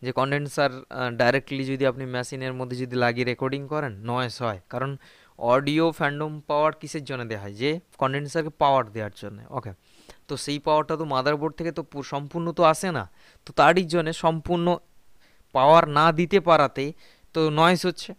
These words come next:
তাই তো? তো সেই সমস্ত নয়েজগুলোকে আপনি কিভাবে রিমুভ করবেন, আশা করি আপনারা জেনে নিলেন। তো গানের ক্ষেত্রে আপনাদের কি, মানে কতটাখানি কার্যকরী হবে ঠিক আমি হয়তো বলতে পারবো না, কিন্তু এইটুকুনি বলতে পারি,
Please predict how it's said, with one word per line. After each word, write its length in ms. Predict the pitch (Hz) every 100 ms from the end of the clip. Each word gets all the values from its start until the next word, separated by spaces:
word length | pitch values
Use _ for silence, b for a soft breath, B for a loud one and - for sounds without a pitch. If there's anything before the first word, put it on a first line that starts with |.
| _ _ _ _ _ _
তাই 140 | - 202
তো? 180 | 160 107 b b b _ _
তো 180 | 196 202
সেই 280 | - 208 226
সমস্ত 360 | 233 226 220
নয়েজগুলোকে 680 | 226 160 170 180 165 196 170
আপনি 200 | 165 165
কিভাবে 480 | - 147 123 127 160 - 131
রিমুভ 280 | 131 139 143
করবেন, 280 | - 117 156 202
আশা 260 | 127 -
করি 160 | 131 147
আপনারা 300 | 127 123 135
জেনে 320 | 127 135 120
নিলেন। 360 | 104 101 98 90 _ b b b b -
তো 80 |
গানের 380 | 156 139 143 208
ক্ষেত্রে 360 | 208 226 220 226
আপনাদের 460 | 208 202 208 208
কি, 180 | 202 -
মানে 320 | 175 160 160 156
কতটাখানি 480 | 156 175 185 190 190
কার্যকরী 580 | 165 147 139 165 190
হবে 240 | 180 151 160
ঠিক 160 | 185
আমি 140 | 175 170
হয়তো 200 | 165 165
বলতে 300 | 135 135 170
পারবো 240 | 165 127
না, 180 | 120 123 b b b -
কিন্তু 180 | 220
এইটুকুনি 460 | 226 202 214 233 233
বলতে 320 | 190 190 185
পারি, 240 | 180 123